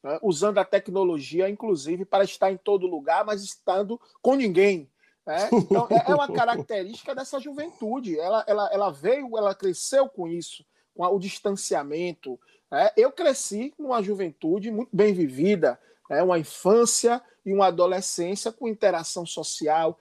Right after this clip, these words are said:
com brincadeiras coletivas, com contato com as pessoas e participando de, dos mais variados grupos. Hoje, o individualismo é uma característica dessa nova geração. O irmão falou aí, inclusive,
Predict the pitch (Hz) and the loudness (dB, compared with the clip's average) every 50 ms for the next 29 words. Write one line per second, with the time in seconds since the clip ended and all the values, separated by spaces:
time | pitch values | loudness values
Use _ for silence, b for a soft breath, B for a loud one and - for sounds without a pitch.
0 | b b b b - 180 180 160 175 196 190 - 180 151 135 151 170 165 160 - | b b b b -4 -2 0 0 0 0 2 2 2 2 2 0 -2 -2 -2 -4
1 | - - - 170 170 165 147 127 - - - 151 160 175 170 160 156 156 151 - | -4 -2 0 0 2 2 0 -2 -4 -8 -8 -4 -2 -2 -2 0 0 -2 -4 -4
2 | - - 208 220 226 226 - 254 226 185 - _ _ - 185 196 202 196 - _ | -4 -2 -2 -2 -2 -2 -4 -2 -2 -2 -4 _ _ 2 4 4 4 4 2 _
3 | _ _ - 180 165 147 127 _ _ _ b b b b b - 180 175 175 180 | _ _ -2 0 0 -2 -4 _ _ _ b b b b b -8 -6 -4 -4 -4
4 | - - - 175 160 143 - - - 156 156 165 175 190 170 180 208 214 - - | -6 -6 -6 -6 -6 -6 -6 -8 -6 -4 0 0 0 0 0 -4 -8 -6 -2 0
5 | 214 202 190 - - - 208 - _ - 165 175 185 190 175 170 180 170 - 190 | 0 0 0 -4 -6 -6 -6 -6 _ -6 -4 -4 -4 -6 -6 -8 -10 -6 -4 -4
6 | 170 151 156 175 202 226 208 202 214 202 180 170 165 170 180 180 - - b b | -4 -2 2 2 2 4 4 4 4 4 6 4 4 4 2 -2 -4 -18 b b
7 | b b b b - 147 175 190 208 196 - - 151 147 - - - 214 214 214 | b b b b -2 2 4 4 4 2 0 -4 -6 -6 -4 0 4 6 6 6
8 | 226 233 233 269 262 254 233 233 196 220 196 180 190 160 139 135 139 139 160 170 | 6 4 2 -2 -4 -4 -4 -4 -4 -4 -2 0 2 2 2 0 -2 -4 -4 -4
9 | 175 202 233 254 _ _ _ _ _ _ - 214 285 311 311 285 247 - 214 190 | -4 -6 -8 -10 _ _ _ _ _ _ 0 2 2 2 0 -2 -4 -2 0 0
10 | 190 185 _ - 202 160 147 143 147 156 - - 185 180 190 190 - - 196 180 | 0 -2 _ -4 -2 -2 -2 -2 -4 -10 -10 -10 -10 -8 -8 -8 -8 -8 -8 -6
11 | 190 190 190 180 190 208 208 214 208 - - 175 180 190 180 185 185 - - 180 | -4 -4 -4 -4 -2 -4 -4 -4 -4 -6 -6 -6 -4 -4 -6 -8 -8 -6 -4 -4
12 | 175 175 170 170 175 185 - 180 165 143 135 139 156 170 180 214 | -2 -2 -2 -2 -2 -4 -4 -6 -6 -6 -4 -2 -2 -2 -2 -2